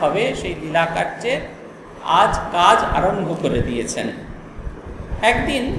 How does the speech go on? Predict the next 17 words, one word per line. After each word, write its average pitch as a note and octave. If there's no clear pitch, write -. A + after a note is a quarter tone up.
যখন A3+
তার A#3+
বয়স G#3+
মাত্র G#3+
উনিশ C4
বছর, C#3
শ্রীরামকৃষ্ণ G#3+
গদাধরের A#3+
সঙ্গে F#3+
দেখা -
হলো -
মথুরানাথ। C#3
মথুরানাথ B3+
দূর B3+
থেকে G#3+
গদাধরকে F3
দেখলেন, -